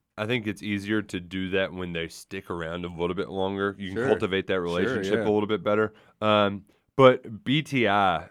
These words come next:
Speaker 1: uh, he sucks. We all know that. But he actually made a good point. Um, it was a few weeks back, uh, talking about, like, if Cal could do it over again,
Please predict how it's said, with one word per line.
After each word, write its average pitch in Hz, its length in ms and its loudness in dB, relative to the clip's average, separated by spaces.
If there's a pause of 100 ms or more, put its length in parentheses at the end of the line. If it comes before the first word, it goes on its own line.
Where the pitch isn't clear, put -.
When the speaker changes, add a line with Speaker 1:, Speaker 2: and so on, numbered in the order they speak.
Speaker 1:
uh, 85 240 -4
he 117 180 -4
sucks. 95 460 -4
We 92 100 -2
all 95 160 4
know 92 160 0
that. 85 160 -2
But 90 120 -8
he 123 180 6
actually 117 220 0
made 98 120 -2
a 90 40 -10
good 92 220 -2
point. 87 400 -4 (480)
Um, 78 600 -6
it 104 100 -6
was 95 160 -4
a 85 40 -10
few 110 280 -4
weeks 92 200 -4
back, 90 420 -2 (520)
uh, 90 200 -2
talking 98 340 -2
about, 87 320 -2
like, 87 160 -4
if 90 140 -12
Cal 107 260 2
could 98 220 -4
do 101 260 0
it 92 60 0
over 90 360 0
again, 78 420 -10